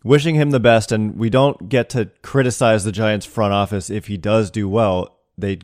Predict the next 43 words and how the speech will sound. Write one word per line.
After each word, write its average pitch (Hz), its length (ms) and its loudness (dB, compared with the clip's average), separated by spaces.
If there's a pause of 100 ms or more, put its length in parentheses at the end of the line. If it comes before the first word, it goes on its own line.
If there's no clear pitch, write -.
(160)
tried 120 420 2
to 120 40 -4
give 110 180 -2
him 113 140 -2
a 98 80 -2
look. 101 220 -2
It - 260 -8
clearly 143 520 2
wasn't 98 340 -2
working. 92 420 -4
So 98 440 -2 (200)
time 160 240 2
to 165 80 4
move 139 240 2
on 113 260 4
and 101 240 -2
wishing 123 300 0
him 117 160 -2
the 110 80 0
best 95 320 0
in 92 160 -6
Seattle. 90 640 -8 (260)
Moving 160 300 2
on 143 200 4
to 139 120 -2
the 120 80 2
game 117 240 0
itself, 95 640 -2 (140)
not 143 220 2
a 127 40 4
whole 139 200 4
lot 123 160 6
of 104 120 -2
positives 107 600 -2
from 98 180 -4
this 92 220 -8
game. 110 340 0
Tyler 120 360 0
Beede 120 320 0
was 107 140 -2
on 107 140 0
the 101 80 -2
mound. 104 420 0